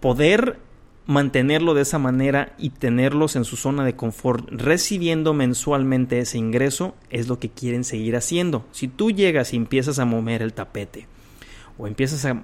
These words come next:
moverles el esquema, y empiezas a tocar un ritmo de ca-, de una canción diferente que ellos no conocen,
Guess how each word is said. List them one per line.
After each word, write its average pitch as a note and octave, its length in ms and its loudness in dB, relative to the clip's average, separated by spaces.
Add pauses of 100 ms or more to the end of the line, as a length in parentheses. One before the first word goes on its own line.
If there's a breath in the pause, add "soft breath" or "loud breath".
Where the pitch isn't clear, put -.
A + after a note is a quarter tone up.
moverles A2+ 500 0
el G#2+ 100 -6
esquema, G2+ 640 -6 (920 soft breath)
y B2 60 -10
empiezas C#3+ 360 -2
a D#3+ 120 -2
tocar B2 480 2
un C3 200 2
ritmo B2 540 2 (260)
de G#2+ 180 -6
ca-, A2 200 -6
de A2 120 0
una C#3 160 2
canción A#2 640 -2
diferente A2+ 640 -2
que A#2+ 200 -2
ellos B2 300 2
no B2+ 240 2
conocen, B2+ 600 0